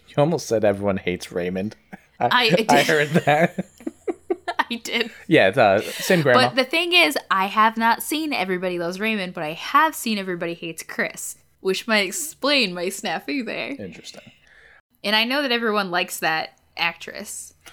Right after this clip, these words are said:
Speaker 1: Yeah, she's great.
Speaker 2: So.
Speaker 1: Uh, she, she's good in the movie, too. Um, other than that,
Speaker 2: And
Speaker 1: though
Speaker 2: we're gonna, we're gonna have a guest on that, on that episode.
Speaker 1: Oh, yeah, we'll, we'll see.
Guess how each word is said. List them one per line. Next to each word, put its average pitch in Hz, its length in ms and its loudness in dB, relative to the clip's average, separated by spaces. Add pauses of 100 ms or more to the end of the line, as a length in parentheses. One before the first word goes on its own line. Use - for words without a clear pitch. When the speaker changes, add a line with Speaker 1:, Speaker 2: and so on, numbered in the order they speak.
(200)
Speaker 1:
Yeah, 196 180 6
she's 131 240 -2
great. 90 260 2
Speaker 2:
So. - 120 -14
Speaker 1:
Uh, 92 340 0
she, - 220 -10 (140)
she's - 160 -14
good 92 120 0
in 87 80 -2
the 90 40 -8
movie, 85 220 -6
too. 90 240 -4 (800)
Um, 117 460 0 (220)
other 170 240 4
than 170 120 2
that, 190 240 2
Speaker 2:
And 190 100 2
Speaker 1:
though 170 60 6
Speaker 2:
we're 226 120 6
gonna, 240 160 2
we're 233 120 -4
gonna 262 160 2
have 294 100 0
a 277 60 0
guest - 340 0
on 180 140 0
that, 135 300 -8
on 170 160 -4
that 165 120 -4
episode. - 420 -12
Speaker 1:
Oh, 123 60 -4
yeah, 113 160 4
we'll, 107 240 2
we'll 135 140 -2
see. 117 500 -2